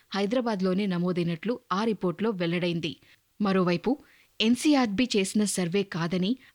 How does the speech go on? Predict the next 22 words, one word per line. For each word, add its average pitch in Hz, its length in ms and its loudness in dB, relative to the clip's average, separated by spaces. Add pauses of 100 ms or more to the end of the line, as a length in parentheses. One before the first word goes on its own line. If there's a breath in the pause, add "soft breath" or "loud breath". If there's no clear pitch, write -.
(160)
ఆయా 214 300 4
రాష్ట్రాల 220 560 4
నుంచి 233 280 4
వచ్చిన 190 380 0
నేరాల 208 480 0
సంబంధించిన 196 600 0
డేటా 180 480 -2
ఆధారంగా 175 580 -4 (300 loud breath)
ఎన్సీఆర్బీ 247 640 2
ప్రతి 214 340 -4
సంవత్సరం 208 580 -4 (280 soft breath)
వార్షిక 240 480 0
రిపోర్ట్ను 208 600 0 (140)
విడుదల 190 380 2 (180)
చేస్తుందని, 185 560 -2 (280 loud breath)
ఆ 196 120 2
రిపోర్ట్ను 196 580 0 (100)
ఇప్పుడు 220 220 0
వైరల్ 185 480 0 (100)
చేస్తూ 220 340 -2 (300 loud breath)
రెండు 202 260 2
వేల 247 200 2